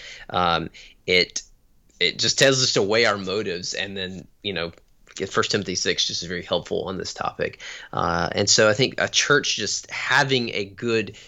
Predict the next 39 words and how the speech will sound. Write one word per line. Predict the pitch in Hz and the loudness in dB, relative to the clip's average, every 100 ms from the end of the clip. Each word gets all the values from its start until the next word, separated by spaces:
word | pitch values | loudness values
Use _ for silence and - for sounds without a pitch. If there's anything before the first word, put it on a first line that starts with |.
| - | -14
sense | - - 120 101 | -8 -2 -2 -2
of | 101 | -6
what | 92 85 | -6 -6
Scripture | - 101 87 | -6 -6 -8
teaches | - 104 - 87 | -8 -6 -4 -2
about | 87 85 | -2 0
this | 90 - | 0 2
so | 113 | 2
that | 107 | 4
it | 104 | 2
can | - 107 | 0 -2
just, | 98 101 - | 0 2 0
it | - 98 - | -2 -8 -4
kind | 139 | 0
of | 113 90 | 0 0
bleeds | 104 101 110 80 - | 0 0 0 -4 -2
out | 98 101 82 - - | 2 2 0 -6 -12
with | 78 - | -10 -8
time. | - 92 82 76 87 _ - - - - | -6 -4 -4 -6 -8 _ -20 -20 -20 -2
Um, | 95 92 90 90 - _ - | 2 4 4 -2 -10 _ -4
one | 151 214 | 2 4
last | 123 107 - | 4 4 2
thing, | 117 104 - | 0 -2 -4
you | 107 - | -10 -8
talked | - 113 | -4 -4
about | - 101 | -2 -6
the | 101 | -4
missions | 90 92 90 | -6 -6 -4
offering. | 95 95 101 90 - - | -4 -2 -4 -6 -8 -6
I | - | 2
know | 147 135 | 4 6
when | 117 104 - | 4 0 -6
the | - | -8
church | - 120 107 | -4 -2 0
I | 98 | 0
was | 95 | 0
at | 92 87 80 - | -4 -4 -4 -6
in, | 92 85 - 90 | -8 -8 -12 -14
uh, | 87 87 | -12 -12